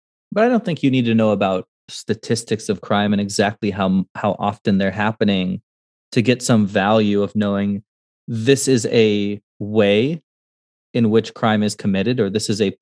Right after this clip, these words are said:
place, whether it's a parking lot or if you're going hiking, here's certain protections and, and just preventions that you should put in place.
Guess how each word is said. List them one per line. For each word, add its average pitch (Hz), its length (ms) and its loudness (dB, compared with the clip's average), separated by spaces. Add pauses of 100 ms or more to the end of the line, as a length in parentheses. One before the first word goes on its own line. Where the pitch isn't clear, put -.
(100)
place, 110 440 -2
whether 104 220 -2
it's - 140 -4
a - 40 -2
parking 104 440 -2
lot 104 340 0
or 92 360 -2 (180)
if 110 160 -6
you're 110 80 0
going 101 200 2
hiking, 120 680 0 (320)
here's 113 180 0
certain 104 480 0 (340)
protections 120 640 -2
and, 101 160 0
and 104 160 0
just 104 220 -4 (320)
preventions 107 540 0
that - 100 -2
you 117 80 0
should 113 200 -4
put 117 120 0
in 113 120 2
place. 123 480 0